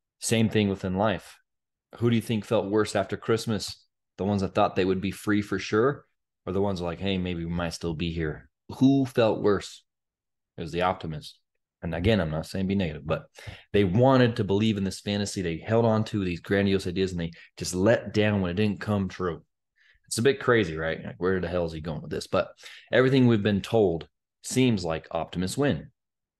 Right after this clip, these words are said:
And again, I'm not saying be pessimistic. I'm not saying be negative. You wanna be positive. You wanna have optimism.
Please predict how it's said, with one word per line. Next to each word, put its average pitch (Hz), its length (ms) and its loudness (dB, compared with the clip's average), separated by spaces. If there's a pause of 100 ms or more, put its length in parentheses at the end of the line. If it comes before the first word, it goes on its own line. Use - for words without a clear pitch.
(120)
And 87 120 -4
again, 113 280 2
I'm 110 100 0
not 82 180 -4
saying 127 380 -2
be 117 120 0
pessimistic. 143 640 -4
I'm 90 80 -8
not 85 100 -6
saying 107 320 -2
be 123 100 0
negative. 160 420 4
You 95 120 0
wanna 85 260 -2
be 131 140 -2
positive. 175 640 2
You 92 120 -6
wanna 92 220 -4
have 123 160 0
optimism. 127 720 -2